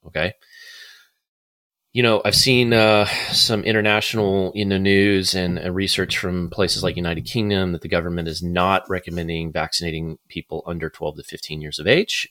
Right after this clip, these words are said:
Um, I tend to concur with that. I just don't really see, uh, the covid virus, um, variants causing significant large numbers of,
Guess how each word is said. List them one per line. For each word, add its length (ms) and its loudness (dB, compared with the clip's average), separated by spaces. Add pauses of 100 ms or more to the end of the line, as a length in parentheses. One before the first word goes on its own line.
Um, 360 -8
I 340 -20
tend 180 0
to 140 6
concur 500 0
with 160 0
that. 260 -4
I 80 -4
just 300 -6 (140)
don't 320 0
really 260 0
see, 560 0 (720)
uh, 160 -10 (420)
the 500 -4 (300)
covid 460 -2
virus, 680 2 (380)
um, 340 -16
variants 640 2
causing 600 -2
significant 1200 0 (420)
large 560 2
numbers 420 -2
of, 560 -2